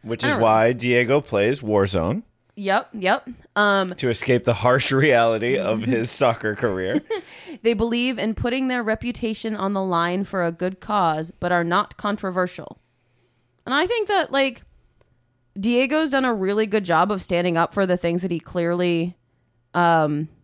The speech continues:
Speaker 2: agrees with slash does not agree with, and supports the community in a way that,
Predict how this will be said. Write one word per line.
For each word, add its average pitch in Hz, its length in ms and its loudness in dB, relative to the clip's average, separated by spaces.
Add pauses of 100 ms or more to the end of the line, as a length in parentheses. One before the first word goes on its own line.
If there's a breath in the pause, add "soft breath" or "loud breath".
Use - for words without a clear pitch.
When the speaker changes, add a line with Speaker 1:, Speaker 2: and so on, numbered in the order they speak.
(600)
Speaker 2:
agrees 185 500 0
with 180 260 2
slash 170 360 0
does 165 200 -2
not 165 240 4
agree 175 280 0
with, 180 400 0 (340 soft breath)
and 175 320 2
supports 175 420 0
the 175 100 -2
community 175 600 2
in 180 120 0
a 170 80 2
way 160 380 2
that, 160 500 2